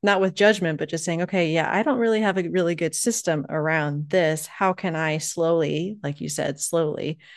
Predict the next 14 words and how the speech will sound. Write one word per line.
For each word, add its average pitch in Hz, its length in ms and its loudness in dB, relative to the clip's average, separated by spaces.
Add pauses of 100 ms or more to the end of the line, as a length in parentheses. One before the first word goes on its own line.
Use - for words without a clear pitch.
(320)
so - 140 -6
it - 100 -10
sticks, 147 400 -2 (320)
"tweak 233 300 0
it 156 300 2
so - 100 -6
you 151 80 -4
can 156 160 -6
make 151 200 -2
some 147 180 -4
of 139 80 -4
these 143 200 -6
changes 143 760 -2
and 131 260 -8